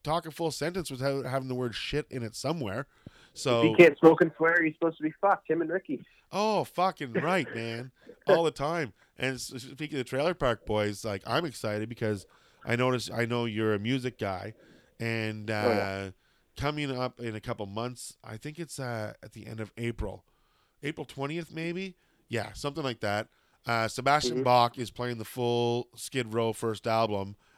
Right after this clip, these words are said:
Speaker 1: at the Phoenix nightclub here in Toronto. So fucking
Speaker 2: Wow.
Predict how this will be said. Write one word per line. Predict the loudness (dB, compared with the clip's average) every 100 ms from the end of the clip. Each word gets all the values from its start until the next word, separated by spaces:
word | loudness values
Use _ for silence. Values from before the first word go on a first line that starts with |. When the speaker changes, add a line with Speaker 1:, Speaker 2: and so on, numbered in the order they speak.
| -12
Speaker 1:
at | -10
the | -8
Phoenix | -4 -4 -4 -8 -6
nightclub | -6 -4 -4 -4
here | -6
in | -8
Toronto. | -6 -4 -2 -4 -8 -12 _ _ _ _
So | -2 0 0
fucking | 0 -2 0 8
Speaker 2:
Wow. | 10 12 10